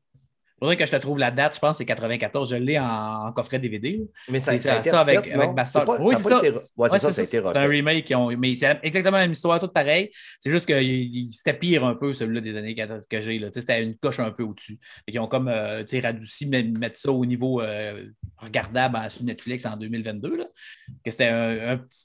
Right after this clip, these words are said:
Speaker 1: coche au plus, au plus intense. Parce que des années quatre-vingts, je te dirais, t'écouterais, je pourrais te faire écouter une coupe de... de, de, d'autres, euh, jabs vieux que j'ai, et tu ferais, « Ouais, OK,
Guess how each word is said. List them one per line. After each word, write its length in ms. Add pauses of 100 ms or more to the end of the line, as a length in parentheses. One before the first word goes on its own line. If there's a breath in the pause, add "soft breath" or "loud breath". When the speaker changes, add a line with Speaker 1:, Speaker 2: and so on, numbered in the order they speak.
Speaker 1:
coche 200
au 140
plus, 180
au 100
plus 260
intense. 420
Parce 80
que 100
des 160
années 120
quatre-vingts, 440
je 80
te 40
dirais, 400
t'écouterais, 680
je 20
pourrais 160
te 60
faire 100
écouter 220
une 100
coupe 180
de... 140
de, 280
de, 220 (280)
d'autres, 320
euh, 160
jabs 240
vieux 220
que 60
j'ai, 200
et 60
tu 100
ferais, « 160
Ouais, 420 (120)
OK, 420